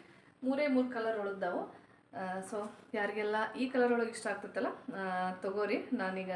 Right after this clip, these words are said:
ತೋರಿಸ್ತೇನೆ ಒಂದೊಂದೇ ಸ್ಯಾರಿನ ಓಪನ್ ಮಾಡಿ ಯಾವ ರೀತಿ ಅದಾವ ಅಂತೇಳಿ. ಮೊದಲೇ ಕಲರ್ ನೋಡ್ರಿ, ರಾಮ ಗ್ರೀನ್ಗೆ ಡಾರ್ಕ್ ಬ್ಲೂ ಕಲರು ಬಾರ್ಡರ್ ಬಂದೈತಿ. ಆ, ನಾನು ಯಾವುದೇ ಸ್ಯಾರಿ ತೊಗೊಂಡು ಬಂದ್ರೂ ಫಸ್ಟು ನಾನು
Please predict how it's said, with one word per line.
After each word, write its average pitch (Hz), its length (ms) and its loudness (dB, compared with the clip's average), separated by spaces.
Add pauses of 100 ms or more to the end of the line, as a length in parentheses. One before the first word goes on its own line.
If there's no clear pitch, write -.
ತೋರಿಸ್ತೇನೆ 196 360 -2
ಒಂದೊಂದೇ 196 440 -2
ಸ್ಯಾರಿನ 185 340 -2
ಓಪನ್ 190 280 -6
ಮಾಡಿ 185 160 -2
ಯಾವ 175 140 -2
ರೀತಿ 185 240 -4
ಅದಾವ 185 200 0
ಅಂತೇಳಿ. 185 640 -4 (840)
ಮೊದಲೇ 226 280 0
ಕಲರ್ 220 320 0
ನೋಡ್ರಿ, 202 300 0
ರಾಮ 202 420 -4 (140)
ಗ್ರೀನ್ಗೆ 202 460 -2 (480)
ಡಾರ್ಕ್ 202 560 0
ಬ್ಲೂ 202 220 0
ಕಲರು 202 640 -2 (560)
ಬಾರ್ಡರ್ 190 300 -2
ಬಂದೈತಿ. 185 400 -4 (1700)
ಆ, 190 60 -10 (280)
ನಾನು 233 600 -2
ಯಾವುದೇ 220 500 4
ಸ್ಯಾರಿ 254 320 4
ತೊಗೊಂಡು 233 380 0
ಬಂದ್ರೂ 233 420 2
ಫಸ್ಟು 247 760 0
ನಾನು 247 420 4